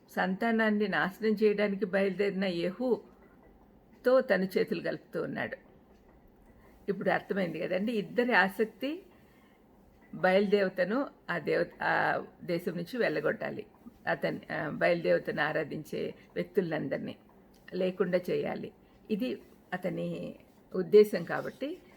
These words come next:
అతనితో పాటు యెహోనాదాబు కూడా వెళ్ళారు, వెళ్ళాడు.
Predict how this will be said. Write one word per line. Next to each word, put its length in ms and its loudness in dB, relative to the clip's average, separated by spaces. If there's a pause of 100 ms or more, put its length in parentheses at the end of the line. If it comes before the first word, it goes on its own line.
(140)
అతనితో 340 0
పాటు 300 -2
యెహోనాదాబు 640 0
కూడా 300 -2 (440)
వెళ్ళారు, 400 2 (720)
వెళ్ళాడు. 400 2